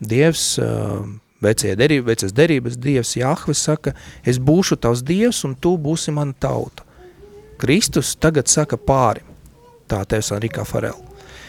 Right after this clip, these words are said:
Tādējādi piesaistīts pārim un klātesošs viņus, viņos Kristus tiecas pateikties savam tēvam un aizlūgt par visu pasauli kopā ar pāri un caur pāri. Kamēr mēs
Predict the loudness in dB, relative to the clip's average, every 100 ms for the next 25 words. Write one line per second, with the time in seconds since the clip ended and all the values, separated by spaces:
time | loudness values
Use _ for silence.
0 | -20 -14 -2 2 4 6 6 4 2 0
1 | 0 2 2 4 2 0 -4 -2 -2 2
2 | 2 2 0 -2 -2 0 2 0 -2 -4
3 | -2 0 0 0 -2 -10 -20 -20 -10 2
4 | 4 6 2 0 -6 -2 2 2 0 -4
5 | -2 0 0 0 -4 0 0 2 -2 0
6 | -4 -2 -2 -2 0 2 2 0 -4 0
7 | 2 2 0 -2 0 0 0 -2 -2 0
8 | 2 0 0 -2 0 -2 0 0 2 2
9 | 0 -4 -2 -2 -2 -4 -4 -6 -12 -20
10 | -20 -20 _ _ _ _ _ _ _ 0
11 | 2 2 0 0 -2